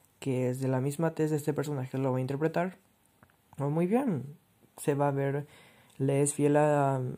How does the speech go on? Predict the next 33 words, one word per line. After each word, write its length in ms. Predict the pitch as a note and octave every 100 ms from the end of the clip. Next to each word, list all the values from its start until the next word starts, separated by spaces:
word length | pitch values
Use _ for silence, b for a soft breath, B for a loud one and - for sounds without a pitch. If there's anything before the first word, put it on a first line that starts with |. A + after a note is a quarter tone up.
| -
a 80 | C3+
los 200 | C#3+ D3+
cómics, 600 | - E3+ F3 E3+ E3 D#3+
al 500 | D3 C3+ B2 B2 C3+
libro 380 | D3+ E3 D#3 D#3
o 320 | D3+ - C#3
al 100 | C#3
material 360 | C#3 C#3 C#3 C#3
ori-, 280 | C#3+ D3 -
original, 500 | D3 D3 E3 E3+ E3 - _ _ -
le 200 | C3 C3+
es 80 | D3
fiel, 200 | F#3 D#3
muy 180 | C3 D#3+
bien. 300 | G#3 F#3+ - b b b b b _ _ _ _ _ - b b b b b b b b b b _ _
Ah, 400 | - F3+ E3+ C#3+ C#3
esta 240 | D3 D#3 G3
mujer, 420 | G3 G3 F#3 F#3
si 160 | - D#3+
esta 120 | E3
mujer 360 | G3 F#3 F#3 -
hace 380 | - D#3+ D#3+ E3
de 220 | D#3+ D#3
este 160 | C#3 C#3+
personaje 580 | - D#3 E3+ C3+ - B2+
que 180 | - G2+
es 260 | - E3 -
hombre, 400 | F#3 F3 F#3+ - _ b b b _
muy 140 | D#3
bien, 320 | D#3+ A3 G#3+ C3
le 60 |
están 260 | C3 D3 C3
nos-, 240 | B2+ -